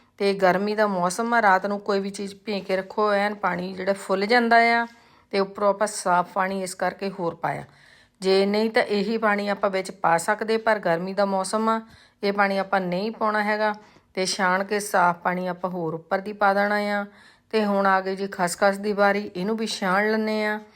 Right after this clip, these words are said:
ਤੇ ਇਹਦੇ ਉੱਪਰ ਦੀ ਵੀ ਆਪਾਂ ਸਾਫ਼ ਪਾਣੀ ਜਿਹੜਾ ਹੋਰ ਪਾ ਦਿੰਦੇ ਆ, ਤੇ ਇਹਨੂੰ ਸਾਫ਼ ਕਰਕੇ ਚੰਗੀ ਤਰ੍ਹਾਂ ਇਹਨੂੰ ਵੀ ਜੱਗ 'ਚ ਪਾ ਲੈਣਾ। ਠੀਕ ਆ ਜੀ, ਹੁਣ ਆਪਾਂ ਜ਼ਿਆਦਾ ਪਾਣੀ ਨਹੀਂ ਇਹ 'ਚ ਪਾਉਣਾ, ਸੁੱਕੇ ਵੀ ਨਹੀਂ ਰਗੜਨਾ ਇਹਨਾਂ ਨੂੰ।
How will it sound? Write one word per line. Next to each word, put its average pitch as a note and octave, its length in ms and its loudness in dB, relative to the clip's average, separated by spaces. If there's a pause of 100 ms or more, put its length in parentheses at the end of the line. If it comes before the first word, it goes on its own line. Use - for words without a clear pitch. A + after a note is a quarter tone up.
(300)
ਤੇ G3 40 -2
ਇਹਦੇ G3 320 4
ਉੱਪਰ A3 280 2
ਦੀ F#3+ 120 -4
ਵੀ F#3 120 -4
ਆਪਾਂ F3+ 220 -2
ਸਾਫ਼ E3+ 420 -2
ਪਾਣੀ F3 240 -2
ਜਿਹੜਾ F3+ 220 0
ਹੋਰ E3+ 260 -4
ਪਾ G3+ 200 4
ਦਿੰਦੇ G3+ 360 0
ਆ, A3 140 0 (540)
ਤੇ G3 280 4
ਇਹਨੂੰ G3 300 -2
ਸਾਫ਼ E3+ 400 0
ਕਰਕੇ F3 340 -4
ਚੰਗੀ G3 280 -6
ਤਰ੍ਹਾਂ G3+ 180 -4
ਇਹਨੂੰ E3+ 260 -6
ਵੀ G#3 80 -6
ਜੱਗ E3+ 300 -6
'ਚ F#3 80 -8
ਪਾ G3 200 -2
ਲੈਣਾ। C#3 260 -8 (1600)
ਠੀਕ G3+ 240 2
ਆ G3+ 80 8
ਜੀ, G3+ 200 0
ਹੁਣ G3 300 0 (100)
ਆਪਾਂ G#3 440 2 (440)
ਜ਼ਿਆਦਾ F#3+ 520 4
ਪਾਣੀ G#3+ 340 4
ਨਹੀਂ A3+ 140 4
ਇਹ A3+ 60 2
'ਚ A3+ 100 -12
ਪਾਉਣਾ, G3+ 280 0
ਸੁੱਕੇ F3+ 400 -2
ਵੀ F3 80 -2
ਨਹੀਂ G#3 140 0
ਰਗੜਨਾ G#3+ 400 2
ਇਹਨਾਂ A3 200 0
ਨੂੰ। A3 220 -2